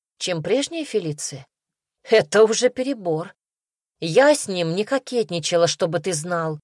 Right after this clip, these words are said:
Он сам заявился ко мне, когда я приехала,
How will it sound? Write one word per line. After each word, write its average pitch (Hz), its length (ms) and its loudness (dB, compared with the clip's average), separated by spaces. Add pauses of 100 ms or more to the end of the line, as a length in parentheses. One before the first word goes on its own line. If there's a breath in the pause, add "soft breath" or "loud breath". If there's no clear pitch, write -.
(420)
Он 240 200 6
сам 302 320 4
заявился 165 600 -2
ко 202 160 0
мне, 180 240 -2
когда 160 260 2
я 180 160 0
приехала, 175 640 0